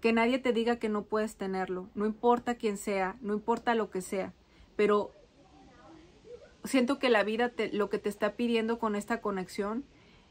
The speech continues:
es que confíes en que la vida y sus recursos van a mover lo que tengas que mover. Eso sí, tú sigue accionando, sigue en tus trabajos, sigue en tus proyectos, ¿ok? Pero yo te puedo decir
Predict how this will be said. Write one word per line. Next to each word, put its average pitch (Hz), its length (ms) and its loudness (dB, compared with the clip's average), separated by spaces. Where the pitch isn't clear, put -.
es 208 200 -2
que 220 340 0
confíes 220 800 0
en 202 160 -4
que 202 120 -2
la 190 180 2
vida 226 500 0
y 214 140 -2
sus 202 200 -4
recursos 226 800 -2
van 208 180 -2
a 226 60 0
mover 208 240 0
lo 208 120 -2
que 208 100 -6
tengas 202 340 -6
que 202 140 -8
mover. 190 340 -4
Eso 226 240 -4
sí, 262 320 -2
tú 208 80 -8
sigue 240 280 -2
accionando, 226 580 0
sigue 214 240 -4
en 233 80 0
tus 233 160 -12
trabajos, 202 460 0
sigue 214 180 -2
en 220 80 -2
tus 220 140 -6
proyectos, 190 680 -6
¿ok? 185 220 -6
Pero 233 640 8
yo 240 180 4
te 285 120 4
puedo 254 300 6
decir 240 560 2